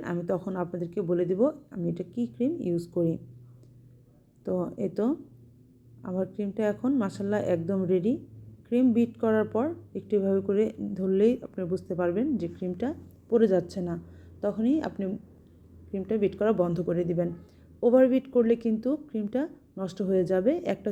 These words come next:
ছিদ্র ছিদ্র ভাব চলে আসবে, তখন কেক ডেকোরেশনের সময় আর কেকটা ভালোভাবে ডেকোরেশন করা সম্ভব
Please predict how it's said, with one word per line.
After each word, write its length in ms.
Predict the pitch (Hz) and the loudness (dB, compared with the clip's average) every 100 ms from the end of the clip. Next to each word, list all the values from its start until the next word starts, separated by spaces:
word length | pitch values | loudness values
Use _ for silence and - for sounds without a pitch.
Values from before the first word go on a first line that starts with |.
| 208 | -4
ছিদ্র 240 | 233 190 220 220 | -4 0 0 2
ছিদ্র 200 | 220 220 185 | 0 0 0
ভাব 140 | 185 170 | -2 -2
চলে 180 | 202 190 185 | 0 2 2
আসবে, 220 | 175 240 - - - _ _ | 2 0 0 -8 -20 _ _
তখন 200 | 202 226 226 | -2 0 0
কেক 160 | 254 254 190 | 2 2 2
ডেকোরেশনের 500 | 240 233 208 214 208 - | 0 0 -4 -4 -4 -4
সময় 260 | 202 254 349 - _ _ _ - | -2 -2 -2 -10 _ _ _ -10
আর 160 | 185 175 180 | -6 -4 -4
কেকটা 260 | 180 190 262 185 | -4 -4 -4 0
ভালোভাবে 380 | 180 180 190 226 | 2 4 4 4
ডেকোরেশন 360 | 180 175 175 202 190 | 2 -2 -4 -6 -6
করা 140 | 196 247 | -4 -4
সম্ভব 240 | 202 175 | -2 0